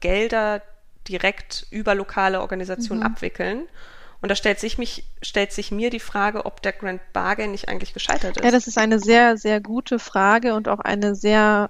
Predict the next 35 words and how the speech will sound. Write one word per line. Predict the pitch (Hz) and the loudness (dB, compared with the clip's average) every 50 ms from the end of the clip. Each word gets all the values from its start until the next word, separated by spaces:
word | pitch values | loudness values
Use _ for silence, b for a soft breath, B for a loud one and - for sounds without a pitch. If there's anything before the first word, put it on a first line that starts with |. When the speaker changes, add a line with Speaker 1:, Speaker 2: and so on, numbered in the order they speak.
| - 214 | -4 -6
Speaker 2:
gute | - 220 226 214 - 220 | -4 -2 -2 0 0 -2
Beobachtung. | 202 - - 277 214 202 180 190 202 - - - 202 196 202 208 208 202 | -4 -4 -4 -2 2 4 4 4 4 2 -2 -2 -2 0 0 0 -2 0
Und | - 208 202 - | 0 0 2 2
genau | 208 208 208 214 208 | 4 6 6 6 6
damit | - 202 196 214 226 214 - - | 6 6 6 6 4 2 2 2
hat | 220 208 - | 0 0 0
sich | - 208 208 208 - - | 0 -2 -2 -2 0 2
auch | 208 190 196 202 208 - - | 4 4 4 4 2 -2 -6
unsere | - 202 202 208 202 190 202 190 196 196 202 196 202 | -8 -6 -4 -4 -2 0 2 2 4 4 4 4 2
cha-Konferenz, | - - 226 214 233 233 220 - - 240 226 - - - 226 185 - 208 202 196 214 240 - - - - - | 2 2 4 6 6 4 4 2 -2 -4 -4 -4 -2 -2 -2 0 0 -4 -4 -4 -6 -6 -6 -10 -12 -8 -4
die | 214 208 196 | -4 -2 0
wir | 196 196 190 | 2 4 4
jetzt | 190 196 196 - - - - | 4 4 2 0 -4 -8 -2
gerade | - 196 208 202 202 208 208 190 - | 0 4 6 6 8 8 6 6 6
abgeschlossen | 190 - - 233 - - - 202 202 - - 190 202 202 | 2 0 0 -4 -4 -2 -2 -2 -2 -2 -2 -2 -2 0
haben, | 196 185 190 190 190 196 196 208 B B B B B B B | 2 4 2 2 2 0 -6 -6 B B B B B B B
intensiv | - 233 233 - 254 220 208 - 220 220 220 220 - - - - - - - | 2 2 4 6 4 4 4 4 2 2 2 2 0 -2 -8 -12 -14 -10 -6
mit | 226 208 202 202 - | -4 -2 -2 -2 -4
beschäftigt. | - 202 - - 202 208 208 - - - 190 196 190 - - - 202 | -4 -2 2 6 6 6 4 2 0 0 0 0 0 -2 -4 0 4
Äh, | 202 202 202 202 202 196 196 | 6 6 6 6 4 2 2
wir | 202 208 208 | 4 6 6
haben | 208 202 208 208 | 6 6 4 0
die | 214 | -2
Konferenz | - - 220 214 - 220 202 208 208 214 - | 0 0 0 2 2 2 4 4 4 2 2
fünf | - 247 247 240 - | 0 0 0 0 4
Jahre | - 214 214 208 214 214 220 208 | 4 6 6 6 6 6 4 2
Grand | - 208 202 202 202 | 2 -2 -2 0 2
Bargain, | - 196 208 214 226 214 226 226 226 214 | 2 4 4 4 4 2 0 -4 -4 -6
Zeit | - - 226 214 226 226 - - | -2 2 2 2 2 0 -2 -6
für | - - | -4 -2
einen | - 208 208 202 | -2 -2 -2 -2
Neustart | 196 202 208 233 - - - 220 214 - - | -4 -2 -4 -4 -4 -2 0 0 0 0 -2
humanitärer | 226 214 208 202 202 - - 214 202 196 196 196 196 | -6 -4 -4 -4 -4 -2 0 2 2 2 2 2 0
Reformen | 196 - - 220 226 226 214 202 | -2 -2 0 2 2 2 2 0
getauft. | 185 - - - 196 196 208 233 - - - | -4 -4 0 2 4 6 6 6 4 2 -2